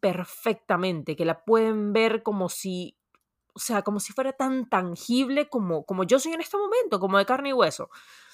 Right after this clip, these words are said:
Y, mm, cuando terminó la primera temporada de mi podcast, me di cuenta que yo todavía no visualizaba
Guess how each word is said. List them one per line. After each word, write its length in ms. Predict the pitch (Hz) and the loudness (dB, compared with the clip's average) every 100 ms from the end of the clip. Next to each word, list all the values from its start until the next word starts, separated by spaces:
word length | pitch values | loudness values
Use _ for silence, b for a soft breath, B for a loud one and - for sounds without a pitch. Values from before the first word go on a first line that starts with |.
| B B B _ _ | B B B _ _
Y, 340 | 262 262 262 254 | 0 4 4 4
mm, 420 | 214 180 156 127 _ _ _ _ _ _ _ _ _ _ - _ _ _ | 2 0 -4 -10 _ _ _ _ _ _ _ _ _ _ -20 _ _ _
cuando 500 | 220 208 196 196 196 | 4 6 6 4 4
terminó 460 | 214 190 190 190 | 2 4 2 4
la 120 | 240 269 | 4 2
primera 720 | 294 269 240 247 269 - - _ | 0 0 2 0 0 -6 -10 _
temporada 560 | - 240 226 208 208 226 | 2 4 4 6 6 4
de 320 | 240 240 226 | 4 4 4
mi 140 | 220 233 | 2 0
podcast, 680 | - 160 - 180 233 - B B B B | 2 2 2 -2 -2 -6 B B B B
me 180 | 254 277 | 0 2
di 180 | 254 226 | 0 2
cuenta 460 | 269 262 247 277 | 4 4 2 -2
que 500 | 277 240 208 180 - _ | 0 0 0 0 -4 _
yo 440 | 185 160 - 262 285 | -14 -8 -4 -2 -2
todavía 600 | - 269 247 220 233 269 | 0 2 4 2 2 0
no 300 | 220 220 247 | 2 0 2
visualizaba 1300 | 262 220 214 185 170 - - 202 226 196 151 147 | 0 -2 0 0 0 -6 0 4 6 6 4 0